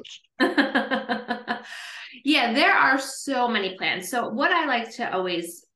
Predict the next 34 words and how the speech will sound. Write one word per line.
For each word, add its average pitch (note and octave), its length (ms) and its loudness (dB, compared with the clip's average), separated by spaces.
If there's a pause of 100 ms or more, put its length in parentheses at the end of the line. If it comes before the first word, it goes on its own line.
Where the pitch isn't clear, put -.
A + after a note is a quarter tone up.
(140)
you G#3+ 180 -4
know, E3+ 340 -2
bring A#3+ 360 0
to A#3+ 160 -6
light F3+ 440 0
is G#3 240 -4
also G#3 680 0 (500)
our A#3+ 140 2
kitchen - 460 -6
herbs, - 580 -12 (280)
right? F3+ 260 -2
Let's C#4 200 0
start A3+ 260 0
there. - 220 -2
Our G#3 140 0
kitchen - 360 -10
herbs, - 320 -10
where G#3 460 0 (540)
I'm A3+ 200 -2
sure A3 460 -6
majority A#3+ 640 2
of A3 100 0
us A3 180 -2
are G3 60 -10
familiar F#3+ 400 -2
with F#3+ 180 0 (400)
the G#3 100 -4
sage, F3+ 440 0
the G#3 100 -2
thyme, G3 420 -2
the B3+ 140 0
rosemary, F3+ 1040 -2
your G3 500 0
peppermints, F3+ 840 -6